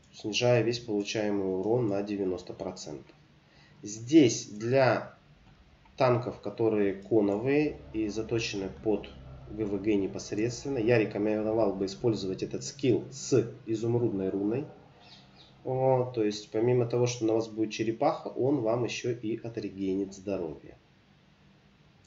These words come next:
Дальше, что у меня ещё есть на панели непосредственно из скиллов на двух лапах? Есть у нас, э, скилл неистовства зверя, скилл, который набивает ци. Вот.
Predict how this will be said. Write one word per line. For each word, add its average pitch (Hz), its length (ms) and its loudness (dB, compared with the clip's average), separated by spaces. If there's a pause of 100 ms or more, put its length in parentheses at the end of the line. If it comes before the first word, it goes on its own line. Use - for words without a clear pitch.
(1600)
Дальше, 123 440 10
что - 280 4
у 151 60 8
меня 123 280 8
ещё 117 260 4
есть 113 200 4
на 107 100 0
панели 123 440 2
непосредственно 107 720 0
из 98 120 -6
скиллов 110 400 0
на 101 140 -2
двух 98 340 -6
лапах? 90 480 -4
Есть 143 300 -2
у 127 40 2
нас, 113 420 0
э, 95 480 0
скилл 110 560 0 (260)
неистовства 107 500 -4
зверя, 131 720 2
скилл, - 300 -2
который 104 360 -6
набивает 101 720 0
ци. 107 420 -2 (840)
Вот. 120 500 2